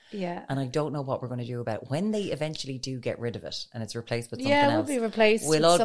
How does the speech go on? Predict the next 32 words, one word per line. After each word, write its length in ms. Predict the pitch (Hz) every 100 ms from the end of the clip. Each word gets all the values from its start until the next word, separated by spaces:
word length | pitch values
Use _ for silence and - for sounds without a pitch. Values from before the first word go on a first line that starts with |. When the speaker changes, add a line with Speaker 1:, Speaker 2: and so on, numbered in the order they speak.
| 170
Speaker 1:
something. 20 |
Speaker 2:
like, 240 | 160 156 -
"It's 160 | -
not 160 | 180 175
the 80 | 165
same." 460 | - 170 170 160
They, 280 | 165 160 113
you 40 | 120
know, 280 | 135 156
they 180 | 170 170
haven't 240 | 175 180 180
had 100 | 175
the 60 |
same 520 | 156 170 170 170 147 -
as 120 | 151
Speaker 1:
Oh, 40 |
Speaker 2:
us. 80 | 165
Speaker 1:
but 60 | 440
it's, 100 | 403
it's 240 | 415 392
easy 420 | 403 440 440 370 294
now. 460 | 277 285 285 240
They 100 | 220
don't, 160 | 311 320
it's 100 | 311
not 120 | 381
the 40 | 302
leaving 500 | 262 269 269 247 220
cert 120 | 214
that 160 | 190 180
we 420 | 208 220 226 226
did. 560 | 208 190 - 127 -